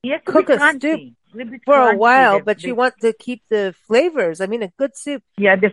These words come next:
Speaker 2: I mean, how
Speaker 1: flavor
Speaker 2: many
Speaker 1: and the
Speaker 2: Mm.
Speaker 1: crunch. The crunch is very important.
Speaker 2: Mm-hmm.
Speaker 1: A little bit. This,
Speaker 2: Yeah.
Speaker 1: if, if you can, cr-, if it's stale a little bit, uh,
Speaker 2: Mm.
Speaker 1: I don't li-, I don't like with the vegetable. It's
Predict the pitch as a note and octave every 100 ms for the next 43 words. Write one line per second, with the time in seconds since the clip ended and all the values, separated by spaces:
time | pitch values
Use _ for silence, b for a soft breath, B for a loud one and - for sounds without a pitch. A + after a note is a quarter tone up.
0 | A3+ A3+ A#3+ A#3 D4 D#4 - _ _ _
1 | A3 G#3+ C4+ G#3 B3+ B3 - _ _ _
2 | _ _ - G3 A3+ B3 A#3+ F#3+ F3 F#3+
3 | F#3 - D3 C3+ B2 _ _ _ _ _
4 | _ _ G#3+ G3+ A3+ B3 - _ C4+ D#4+
5 | G#3 F#3+ F3+ F3+ G#3 E3 - - G#3 -
6 | G#3+ A3+ C4 A#3 - B3 - B B B
7 | _ - - - C4 - A#3 - _ _
8 | _ _ C#4 C4 A#3 A3 A#3 A#3+ G3 E3
9 | D3+ _ _ _ _ _ _ _ _ _
10 | _ _ _ _ _ - F#3+ F#3 - G3+
11 | _ _ _ _ _ _ _ _ _ _
12 | _ _ _ _ - C#4 F4+ D#4 B3 C#4+
13 | E4 D4 C4 A3+ G3 F#3 E3+ A#3 - G#3+
14 | F#3 F#3 E3+